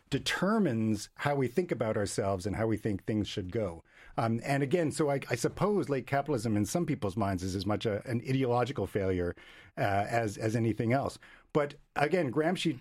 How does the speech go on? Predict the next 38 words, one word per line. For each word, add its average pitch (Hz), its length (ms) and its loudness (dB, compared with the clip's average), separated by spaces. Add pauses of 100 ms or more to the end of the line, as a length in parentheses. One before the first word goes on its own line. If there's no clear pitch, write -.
paid 147 140 2
attention 135 360 -2
to - 80 -4
the 123 60 2
way 127 140 2
in 120 80 2
which 113 180 0
culture 170 560 0 (180)
and, 120 440 0
and 120 240 -2
capitalism's 135 500 0
ability 120 380 0
to 107 180 0
sort 110 220 -2
of 95 100 0 (540)
continue 208 500 2
to 151 60 2
get 165 180 0
us 156 140 -2
to - 80 -12
consume 190 840 2 (320)
culture 170 560 2
and, 107 160 2
and 117 220 0
to 120 80 -2
see 190 320 0
ourselves, 143 500 0
you 180 80 2
know, 147 80 2
as 127 240 0 (500)
fans 160 380 2
of 139 120 -4
particular 135 420 -2
football 156 440 0
teams, 151 540 -2 (160)
right, 117 180 0
or 120 140 2
whatever, 120 420 2